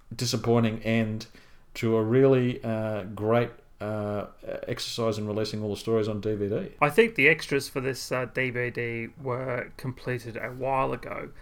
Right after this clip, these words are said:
Speaker 2: so, uh, it's, it's pretty much ready to go. So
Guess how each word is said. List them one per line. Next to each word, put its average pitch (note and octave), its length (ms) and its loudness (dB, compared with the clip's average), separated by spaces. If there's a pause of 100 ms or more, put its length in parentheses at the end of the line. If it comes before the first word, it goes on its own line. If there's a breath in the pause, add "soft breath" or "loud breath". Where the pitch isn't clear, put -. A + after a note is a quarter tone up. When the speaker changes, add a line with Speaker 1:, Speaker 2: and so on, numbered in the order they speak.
(300 soft breath)
Speaker 2:
so, A#2 840 2
uh, A2+ 540 -4
it's, - 240 -12
it's - 240 -6
pretty F3+ 220 -2
much B2+ 180 2
ready A#2+ 220 2
to A#2 80 -2
go. C#3+ 260 4
So C3 380 0